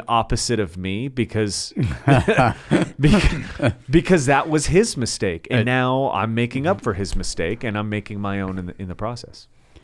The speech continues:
Speaker 2: Um, defend analog dot com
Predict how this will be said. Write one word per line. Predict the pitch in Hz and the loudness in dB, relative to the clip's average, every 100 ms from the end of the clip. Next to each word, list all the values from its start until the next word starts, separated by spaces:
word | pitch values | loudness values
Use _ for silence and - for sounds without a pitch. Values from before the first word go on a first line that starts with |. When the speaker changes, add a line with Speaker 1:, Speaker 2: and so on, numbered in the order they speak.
| _ - - - _ - - - - - - | _ -20 -20 -20 _ -20 -20 -20 -20 -20 -8
Speaker 2:
Um, | - 87 85 80 78 76 - _ _ _ _ _ _ _ _ - 98 | -2 0 2 0 -2 -4 -10 _ _ _ _ _ _ _ _ -14 2
defend | 104 - 107 101 | 2 4 4 2
analog | 95 95 90 90 | 2 0 2 0
dot | 85 85 | -2 -4
com | - 85 104 | -6 -6 -2